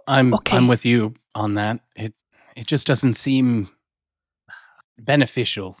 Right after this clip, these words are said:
Speaker 1: to, to leave it here. I mean, we don't know how far these, uh, the,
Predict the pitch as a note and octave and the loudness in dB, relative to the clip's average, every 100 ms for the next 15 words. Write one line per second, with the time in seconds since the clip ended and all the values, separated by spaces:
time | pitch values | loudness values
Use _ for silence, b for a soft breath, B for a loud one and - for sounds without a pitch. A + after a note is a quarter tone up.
0 | _ A2+ G2+ G2 - A2 G#2+ A2 G2+ - | _ -8 -8 -10 -10 -6 -4 -4 -6 -6
1 | A2+ G2+ F#2+ - _ _ - B2+ C3 C#3+ | -6 -4 -6 -10 _ _ -8 -2 2 4
2 | F3+ C#3+ B2+ A2 B2+ - C3 C3 A#2 A2 | 4 2 0 0 -2 0 0 0 -2 -4
3 | - - - - A2 B2 A#2+ D#2 A#2 B2 | -6 -14 -20 -16 -12 -10 -12 -12 -10 -8
4 | A2 | -10